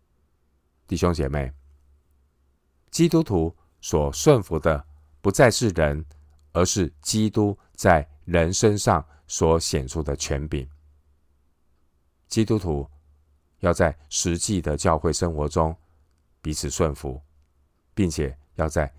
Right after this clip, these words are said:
心思里敬畏基督。有不少的信徒，他们或许在敬虔的操练上很努力，然而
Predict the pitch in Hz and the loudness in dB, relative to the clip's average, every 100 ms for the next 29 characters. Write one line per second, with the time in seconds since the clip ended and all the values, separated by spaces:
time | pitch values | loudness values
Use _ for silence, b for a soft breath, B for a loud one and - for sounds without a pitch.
0 | - - 127 120 120 - 107 101 78 65 | -6 -2 0 0 -2 -2 -2 -2 -4 -6
1 | - _ _ - 120 95 69 76 71 65 | -16 _ _ -4 0 0 0 -2 -4 -4
2 | - 76 69 73 69 _ _ _ _ _ | -6 -6 -2 -4 -4 _ _ _ _ _
3 | _ _ _ _ _ _ _ _ _ _ | _ _ _ _ _ _ _ _ _ _
4 | _ _ _ _ _ - 98 95 92 - | _ _ _ _ _ 2 6 6 4 -2
5 | _ - 156 - 78 80 82 80 - 127 | _ -2 0 2 2 4 2 2 0 0
6 | 87 - 69 67 _ _ _ _ _ _ | -2 -4 -8 -10 _ _ _ _ _ _
7 | - 78 73 - - - 117 95 76 65 | -2 0 -2 -6 -16 0 2 2 0 -2
8 | 87 71 - _ _ - - 131 85 - | -2 -2 -6 _ _ -6 0 2 0 -4
9 | 71 73 - 80 82 73 73 73 - _ | -4 -4 -2 0 0 -2 0 -2 -4 _
10 | - - 76 82 101 76 65 78 65 - | -18 -4 -2 0 -2 -4 -2 -4 -4 -12
11 | - _ _ _ _ _ _ _ _ 82 | -20 _ _ _ _ _ _ _ _ 4
12 | 82 76 | 4 4